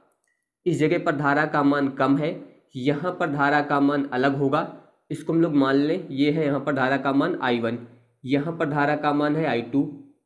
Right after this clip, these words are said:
यहाँ पर है आई थ्री। इसी प्रकार धारा का मान जो है अलग अलग है सभी बिंदु, यहाँ पर मान लेते हैं आई फ़ोर,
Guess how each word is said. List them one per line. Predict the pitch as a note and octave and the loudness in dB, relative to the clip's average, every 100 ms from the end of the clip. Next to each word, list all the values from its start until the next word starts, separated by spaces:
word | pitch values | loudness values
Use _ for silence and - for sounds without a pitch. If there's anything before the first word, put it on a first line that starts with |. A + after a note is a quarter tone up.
| - | -6
यहाँ | B2+ C#3 D#3+ | -2 -2 -2
पर | E3 E3+ | -2 -2
है | F3+ | -2
आई | - C#3 | 0 2
थ्री। | C3+ C3 A2+ - - | 2 0 -4 -4 -2
इसी | F3 - | -2 -2
प्रकार | - F#3+ F#3+ F3+ | -6 -2 -2 0
धारा | D3 D3 D#3+ D#3+ | 0 0 0 0
का | E3 | 0
मान | D3 D#3 E3 | 2 2 2
जो | |
है | E3+ F3+ - | 0 -4 0
अलग | D3+ E3+ | 2 4
अलग | D3+ D3 C#3 | 4 4 2
है | C#3 | 0
सभी | C#3 B2 | -2 -2
बिंदु, | A#2+ A#2+ C3 | -2 0 -2
यहाँ | C3 D3 | 0 -2
पर | D3+ | -2
मान | C#3+ C#3+ | 0 2
लेते | C#3+ C#3+ D#3+ | 2 0 0
हैं | E3 - | -2 0
आई | C3 B2+ | 0 0
फ़ोर, | B2+ C3+ D#3 - | 0 0 -2 -6